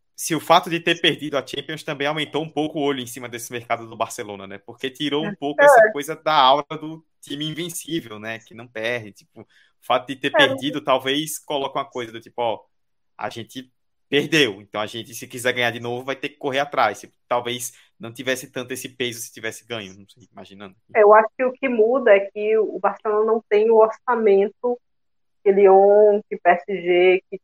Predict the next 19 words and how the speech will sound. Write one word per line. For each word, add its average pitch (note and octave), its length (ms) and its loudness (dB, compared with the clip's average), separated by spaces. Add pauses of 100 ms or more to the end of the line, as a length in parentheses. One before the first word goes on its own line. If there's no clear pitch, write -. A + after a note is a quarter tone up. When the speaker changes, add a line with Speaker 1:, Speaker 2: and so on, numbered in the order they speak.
Speaker 2:
Chelsea F3 400 6 (120)
tem, F3+ 260 2
né? E3 140 -2
Então E3+ 220 -2
é E3+ 60 4
um F3+ 160 0
clube G3 260 0
que, - 180 -4 (540)
que - 160 -20
paga F#3+ 260 8
menos, G#3+ 480 8
assim. D#3 440 -10
As - 480 -6
jogadoras F#3 440 2
estão G#3 260 4
ali, G3 240 8
a G#3 60 8
maioria G3 420 6
porque F#3+ 420 4